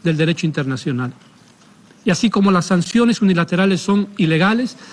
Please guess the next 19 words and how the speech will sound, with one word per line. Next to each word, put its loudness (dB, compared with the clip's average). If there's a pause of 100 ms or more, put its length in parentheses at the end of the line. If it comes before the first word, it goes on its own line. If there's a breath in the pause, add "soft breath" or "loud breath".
(180 loud breath)
las 0
amenazas 2
son -2
ilegales. -6 (1000)
Las 0
amenazas 2
de 2
uso 2
de 2
la -2
fuerza -2 (120)
son -8
ilegales. -6 (1200 loud breath)
La 2
injerencia 2
en 4
los 0
asuntos 0
internos 0